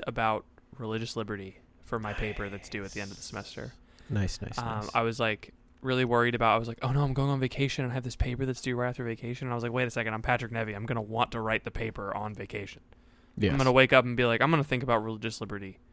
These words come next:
Speaker 1: and what it means." But I want to podcast about it. Maybe we could podcast about it. I don't know.
Speaker 2: We could. Who knows? Maybe we can warm up. Uh,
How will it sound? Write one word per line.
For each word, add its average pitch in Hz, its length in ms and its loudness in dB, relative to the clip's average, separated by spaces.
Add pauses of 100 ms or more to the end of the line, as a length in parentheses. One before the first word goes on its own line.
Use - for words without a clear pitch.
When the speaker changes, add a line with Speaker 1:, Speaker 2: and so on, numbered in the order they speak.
(600)
Speaker 1:
and 101 300 -8
what 143 120 -6
it - 100 -8
means." 101 460 -10 (1300)
But 135 80 12
I 143 60 12
want 139 180 8
to - 80 0
podcast 110 360 0
about 98 200 -4
it. 98 120 -8
Maybe 196 220 10
we 196 80 12
could 139 100 8
podcast 107 360 2
about 101 200 -6
it. 113 120 -2
I 135 120 12
don't 110 100 8
know. 110 120 2 (120)
Speaker 2:
We 196 80 12
could. - 220 12
Who 139 120 8
knows? 120 280 6
Maybe 123 200 10
we 127 160 10
can 110 160 4
warm 104 180 6
up. 90 160 2 (520)
Uh, 95 340 8